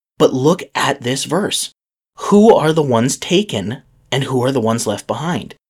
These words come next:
"They didn't know until the flood came and took them all away." So according to this, the people who are taken are not the righteous. They are the wicked. They are the people who were violent on the earth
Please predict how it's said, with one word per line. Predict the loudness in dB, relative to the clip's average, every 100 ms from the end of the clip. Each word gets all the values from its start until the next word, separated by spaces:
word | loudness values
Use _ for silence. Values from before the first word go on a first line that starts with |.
| _ _ -8
"They | 2 2
didn't | 2 2 4 4
know | 6 6
until | 4 2 -2
the | -2
flood | 2 4 4
came | 0 0 0 0
and | 0 0 0
took | 0 -2 0
them | 0 0 0
all | 2 2 2
away." | 0 -2 -2 -2 -6 -8 _ _ _ _
So | 2 4
according | 4 2 4 4 4 2
to | 0
this, | 4 4 2 -6 _ -6
the | -4
people | -4 -4 -2 4 4 2 -4 -4
who | 0 2 2
are | 2 4 2 -4
taken | -12 -2 2 2 0 -2 -4 -6 _ _ _
are | 2 4
not | 4 2 2 4
the |
righteous. | 4 4 2 0 -2 -2
They | -6 -2 2 2 0
are | 0 0 -2 -6 -2
the | 0
wicked. | 0 -2 -2 -2 -6 _ -4
They | 2 4
are | 4 2
the | 0
people | -2 -4 0 2 2 2
who | 4 6 6
were | 4 2 0
violent | -2 -2 0 2 2 0
on | 0 0
the | 2
earth | 2 2